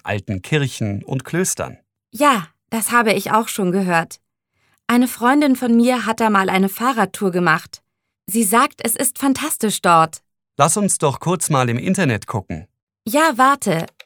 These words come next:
Speaker 2: Mosel, Rhein, Urlaub.
Speaker 1: Oh, schau mal die Bilder. Das sieht ja toll aus.
Speaker 2: Romantische Schlösser, Wälder und Wiesen.
Speaker 1: Hier, schau mal. Sechsundzwanzig Rundwanderwege, auch durch Weinberge.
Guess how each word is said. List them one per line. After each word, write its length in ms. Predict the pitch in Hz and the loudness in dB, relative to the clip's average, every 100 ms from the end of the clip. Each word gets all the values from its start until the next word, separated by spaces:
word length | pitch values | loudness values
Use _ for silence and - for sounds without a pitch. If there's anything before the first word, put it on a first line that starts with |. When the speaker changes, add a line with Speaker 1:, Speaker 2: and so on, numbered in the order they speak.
| - - | -20 -8
Speaker 2:
Mosel, 560 | 202 196 226 240 311 370 - - | -2 2 2 2 0 -2 -8 -16
Rhein, 420 | 190 202 202 247 320 - - - | -2 2 2 0 -4 -12 -18 0
Urlaub. 520 | 302 240 175 165 - _ _ _ _ - | 2 4 4 2 -2 _ _ _ _ -4
Speaker 1:
Oh, 380 | 160 160 147 117 | 0 2 2 0
schau 360 | - - 135 | -2 2 4
mal 220 | 151 120 104 | 4 2 2
die 140 | 104 | -2
Bilder. 540 | 107 107 104 95 85 - _ | -2 -2 -2 -4 -6 -16 _
Das 240 | 107 120 - | -4 -2 -2
sieht 180 | 101 | -4
ja 100 | 98 | -6
toll 300 | 85 98 92 | -6 -6 -4
aus. 380 | 78 85 85 - _ _ _ _ _ 196 | -2 -4 -6 -12 _ _ _ _ _ -4
Speaker 2:
Romantische 680 | 214 226 233 233 226 - 190 | 2 4 4 2 -2 -4 -4
Schlösser, 640 | - 233 302 302 285 277 - | -2 0 0 0 0 -2 -6
Wälder 480 | 226 277 302 294 247 | 0 2 2 2 4
und 200 | 233 202 | 2 0
Wiesen. 560 | 226 233 180 175 175 - _ _ _ _ | 0 0 0 -2 -4 -10 _ _ _ _
Speaker 1:
Hier, 420 | - 190 226 139 95 | -4 0 2 0 -2
schau 380 | - 143 170 208 | -4 -4 0 0
mal. 440 | 127 95 78 - - | 0 0 -6 -18 -12
Sechsundzwanzig 1000 | - 170 - 185 151 - 147 139 131 117 | -2 0 0 -2 -2 0 -2 0 -2 -4
Rundwanderwege, 1120 | 104 190 - 123 117 110 101 113 110 113 104 _ | -4 -4 -2 -2 0 -2 -2 -4 -2 -4 -4 _
auch 200 | 120 123 | -2 -2
durch 280 | - 117 - | -2 -6 -4
Weinberge. 760 | 104 165 147 113 107 104 107 | -4 -2 0 0 0 -2 -6